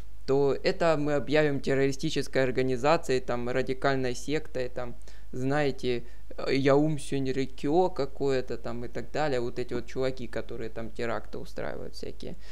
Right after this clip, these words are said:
или же там убивают или себя, или всех остальных убивают.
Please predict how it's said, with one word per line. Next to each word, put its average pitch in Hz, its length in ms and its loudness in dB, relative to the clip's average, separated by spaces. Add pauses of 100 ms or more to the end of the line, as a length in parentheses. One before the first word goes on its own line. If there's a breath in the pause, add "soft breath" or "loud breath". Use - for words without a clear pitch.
(180 loud breath)
или 120 200 0
же 113 120 -2
там 123 260 -2
убивают 131 600 0
или 120 160 -2
себя, 165 480 2
или 127 240 0
всех - 300 -2
остальных 120 520 -2
убивают. 123 540 -2